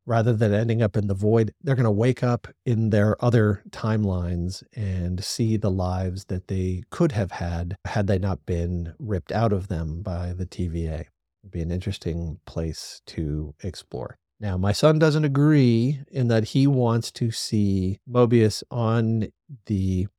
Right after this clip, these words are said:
jet ski at the very end of the whole show, however many seasons that it runs. And I think they can still happen. We can see it now. Maybe he can s-, maybe we see Mobius watching from a distance another version of himself on the jet ski in this episode,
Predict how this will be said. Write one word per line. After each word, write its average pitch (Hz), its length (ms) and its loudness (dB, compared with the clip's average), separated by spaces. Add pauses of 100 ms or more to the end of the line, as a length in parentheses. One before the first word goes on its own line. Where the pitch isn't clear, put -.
(120)
jet - 240 -2
ski 85 560 -6 (120)
at 98 100 -2
the 117 80 2
very 123 540 4
end 110 320 0
of 95 120 0
the 101 100 0
whole 92 280 0
show, - 320 -4
however 92 420 -2
many 87 220 -4
seasons 82 540 -8
that - 160 -6
it - 120 -10
runs. - 280 -8 (280)
And 156 140 0
I 175 80 6
think 143 220 2
they 120 80 2
can 104 120 -4
still 95 280 -4
happen. 95 360 -6
We 98 140 0
can 117 160 -2
see 135 380 0
it 87 200 -4
now. 101 520 -4 (120)
Maybe 104 240 -2
he 98 220 -2
can - 140 -6
s-, - 260 -8
maybe 98 300 -2
we 92 160 -2
see 95 340 -4
Mobius 92 640 -2
watching 95 500 -4
from 92 160 -6
a 85 60 -4
distance 90 720 -6
another 95 320 -4
version 95 420 -6
of 87 80 -6
himself 87 440 -6
on 82 100 -6
the 87 80 -8
jet - 180 -10
ski 90 340 -8
in 85 180 -8
this 95 200 -4
episode, 87 540 -6